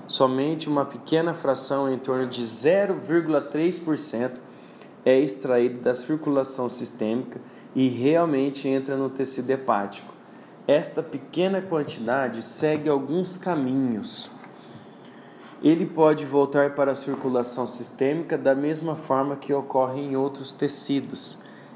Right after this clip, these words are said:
Ele pode ser metabolizado, gerando metabólitos inativos que serão posteriormente eliminados,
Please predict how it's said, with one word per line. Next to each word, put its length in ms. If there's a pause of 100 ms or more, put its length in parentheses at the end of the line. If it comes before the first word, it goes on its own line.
(140)
Ele 240
pode 380
ser 220
metabolizado, 1120
gerando 500
metabólitos 1120
inativos 640
que 100
serão 320
posteriormente 1000
eliminados, 840